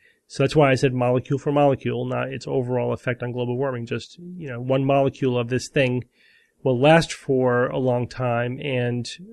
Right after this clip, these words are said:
and because, and, and will contribute more than one molecule of carbon dioxide. Carbon dioxide, by the way, doesn't have that much,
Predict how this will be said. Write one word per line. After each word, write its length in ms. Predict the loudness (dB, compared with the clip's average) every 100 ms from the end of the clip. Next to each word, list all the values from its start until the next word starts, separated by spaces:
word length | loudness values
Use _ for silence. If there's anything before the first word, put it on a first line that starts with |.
| -20 _ -16 -10
and 220 | -6 -2
because, 320 | 0 2 2
and, 180 | 0 -2
and 300 | -2 -2 -4 _
will 140 | 2
contribute 480 | 2 0 0 0 -2
more 480 | 0 0 0 0 -4 _ _ -6
than 240 | -4 0
one 160 | 0 0
molecule 580 | 0 -2 -2 -4 -4 -4
of 220 | -8 -18 _ -8
carbon 240 | -6 -4
dioxide. 340 | -4 -6 -8 -20 _ -18 6
Carbon 240 | 6 8
dioxide, 360 | 8 8 6 8
by 120 | 6
the 80 | 6
way, 140 | 4
doesn't 200 | 4 2
have 260 | 2 0 2
that 220 | 2 2
much, 340 | -2 -4 -8